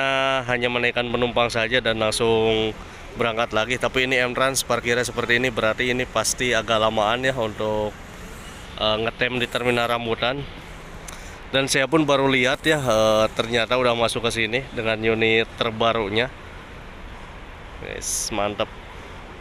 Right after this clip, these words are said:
Ini unit Avante ya, Avante facelift, tapi ini sasisnya nggak tahu sasis apa nih. Entah itu Hino atau Mercy atau Scania kah ya. Soalnya di sini M Trans itu nggak pernah, eh,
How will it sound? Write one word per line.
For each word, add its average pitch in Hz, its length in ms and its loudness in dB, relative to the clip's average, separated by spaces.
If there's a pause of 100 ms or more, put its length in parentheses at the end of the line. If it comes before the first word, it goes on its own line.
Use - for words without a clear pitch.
(600)
Ini 127 240 2
unit 127 160 0
Avante 120 400 2
ya, 139 240 2 (240)
Avante 113 320 0
facelift, 123 480 0 (240)
tapi 139 400 2
ini 147 160 2 (400)
sasisnya 135 1040 2
nggak 117 320 0
tahu 113 80 2
sasis 113 400 0
apa 113 320 2
nih. 135 160 -4 (1300)
Entah 110 320 -2
itu 120 240 0
Hino 120 480 2
atau 120 400 0
Mercy 117 560 0
atau 113 320 0
Scania 117 640 0
kah 131 160 -2
ya. 135 240 0
Soalnya 120 400 2
di 123 80 -2
sini 127 320 2
M 123 160 -2
Trans 127 240 0
itu 135 160 -2
nggak 127 240 2
pernah, 113 400 2 (640)
eh, 107 720 2